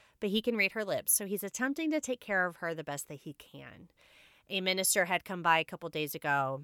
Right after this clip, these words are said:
uh, when she'd gotten sick. He read the Bible with her, but Nick could tell that this guy was ready to go. He was eager to get out of there.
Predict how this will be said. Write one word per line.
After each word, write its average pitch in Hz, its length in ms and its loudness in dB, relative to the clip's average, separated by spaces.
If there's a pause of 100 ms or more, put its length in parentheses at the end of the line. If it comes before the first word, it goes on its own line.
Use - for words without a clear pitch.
(280)
uh, 147 200 -4
when 143 140 -8
she'd 147 240 -12
gotten 127 220 -6
sick. 190 400 2
He 165 140 -10
read 151 120 -2
the 151 60 -14
Bible 175 320 -2
with 180 160 -2
her, 165 500 -4
but 147 200 -4
Nick 160 180 -2
could 180 140 -10
tell 160 240 -2
that 147 260 2
this 156 180 -2
guy 156 220 2
was 147 320 -4
ready 135 360 -2
to 127 100 -10
go. 107 260 -8
He 151 140 -6
was 139 120 -4
eager 139 300 -8
to 127 80 -6
get 123 140 -10
out 120 180 -6
of 117 80 -14
there. 69 240 -14